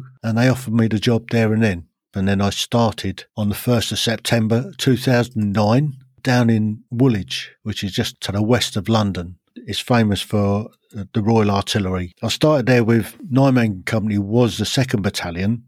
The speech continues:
before it was disbanded in, um, nineteen ninety-four under Options for Change. But they kept on a company to do incremental duties in London, and that involved mounting guards on Buckingham Palace, Saint James's Palace,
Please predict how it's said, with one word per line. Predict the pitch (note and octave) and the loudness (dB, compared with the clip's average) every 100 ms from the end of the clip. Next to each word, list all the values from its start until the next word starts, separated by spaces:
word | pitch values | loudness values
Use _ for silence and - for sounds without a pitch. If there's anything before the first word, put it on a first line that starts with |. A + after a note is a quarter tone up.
| _ | _
before | A2 - A2+ A2 G#2+ B2+ | -4 0 2 4 4 2
it | F3+ G#2+ | -2 -2
was | G#2+ | -4
disbanded | - G#2 - - A#2 G#2+ G2+ G2+ | -4 -4 -2 0 2 2 0 0
in, | G2+ G2+ C4 C4 A#3+ | 0 0 -4 -14 -8
um, | G#2 G2 G#2+ | -4 -2 2
nineteen | A2+ A2 - G2+ | 2 2 0 0
ninety-four | G#2 G#2 F#2 - - A2+ F2 F2 _ - - _ - | 2 0 -2 -8 -2 0 0 -6 _ -20 -20 _ -2
under | G#2+ G#2+ | 0 0
Options | G#2+ B2+ A#2+ - A2 F#2 | 0 -2 -4 -2 -2 -2
for | - | -6
Change. | - C3+ G#2+ E2 E2+ - - - | 0 0 0 -4 -12 -18 -12 -2
But | A2+ | 0
they | A2 | 2
kept | G#2 - D3 C3+ - - | 0 0 -2 -4 -12 -2
on | A#2 A2 G#2 G2 - | 0 2 0 -4 -6
a | G#2+ | -6
company | - - C3+ C3 F#2+ G2 - - | -4 0 0 0 -4 -4 -6 -4
to | A2+ | 0
do | A#2 A2 A#2+ | 4 2 2
incremental | C3+ C3 - A#2 A2 - F#2+ F2+ _ | 0 0 2 2 2 -2 -6 -8 _
duties | - A#2+ A2 - G2 F#2 - - - | 0 2 2 -2 -4 -6 -10 -16 -4
in | A#2+ A#2+ | 0 2
London, | B2+ F#2+ F2 - | 2 0 -6 -8
and | - A#2 | 0 2
that | C3 | 2
involved | A2 F#2+ A2 G2+ G#2 - - _ | 0 0 0 0 -2 -8 -18 _
mounting | A#2 B2+ B2+ - G#2 | 0 2 2 0 -2
guards | G2 A#2+ G2+ G#2 G#2 - - - | 0 2 2 0 -2 -10 -12 -4
on | A2 G#2 | -2 -2
Buckingham | - A2+ - A2+ A2+ | -2 -2 0 0 0
Palace, | - G2+ C3 - - - - | 0 0 0 -2 -10 -16 -8
Saint | - A2+ | -2 0
James's | A#2 A#2+ A2+ F#2 | 2 2 2 -2
Palace, | - F#2+ G2 B2 - - | -6 -2 0 -2 -4 -12